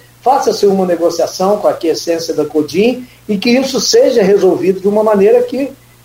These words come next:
dê emprego, que a, faça funcionar, que eu acho que o objetivo da codim, do governo do estado, é fazer com que a gente traga empresas. Da, da, da prefeitura também, embora eu ouvi,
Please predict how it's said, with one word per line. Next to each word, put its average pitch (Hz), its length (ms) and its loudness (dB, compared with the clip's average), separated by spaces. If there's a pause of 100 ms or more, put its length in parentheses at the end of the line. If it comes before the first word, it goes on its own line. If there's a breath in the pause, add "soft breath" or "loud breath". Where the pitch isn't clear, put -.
(180)
dê 208 240 2
emprego, 240 680 2
que 180 200 0
a, 165 360 2
faça 202 320 0
funcionar, 180 560 0
que 233 80 -2
eu 277 60 4
acho 277 180 0
que 247 60 -2
o 233 60 6
objetivo 185 640 0
da 160 160 0
codim, 156 420 -8
do 160 80 -12
governo 147 340 -2
do 143 60 -6
estado, 233 480 0
é 262 80 4
fazer 185 440 0
com 247 100 -6
que 240 180 0
a 233 60 2
gente 208 200 -4
traga - 280 0
empresas. 196 500 -2 (400 soft breath)
Da, 185 240 0
da, - 160 -4 (240)
da 185 100 2
prefeitura 185 640 0
também, 180 340 2
embora 165 320 2
eu 165 120 4
ouvi, 170 460 -4